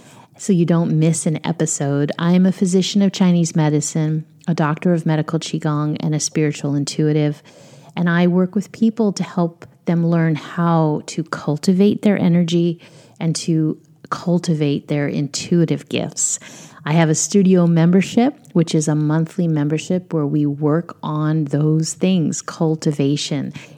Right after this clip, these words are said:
energetic growth, spirituality, intuition, health, well-being, mind, and body. It's called The Art of Tuning In Studio,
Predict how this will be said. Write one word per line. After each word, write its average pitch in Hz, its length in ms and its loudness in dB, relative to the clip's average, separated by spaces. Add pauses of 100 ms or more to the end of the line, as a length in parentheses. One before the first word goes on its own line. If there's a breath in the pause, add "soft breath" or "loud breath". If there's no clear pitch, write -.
energetic 160 640 0
growth, 151 600 -4
spirituality, 143 1200 0 (380 loud breath)
intuition, 151 1080 0 (260 loud breath)
health, 165 480 2
well-being, 147 640 0
mind, 151 480 0
and 131 220 -4
body. 135 500 -4 (320 loud breath)
It's 160 140 -2
called 160 300 2
The 156 260 0
Art 170 360 0
of - 160 -2
Tuning 220 480 2
In 147 400 0
Studio, 190 840 2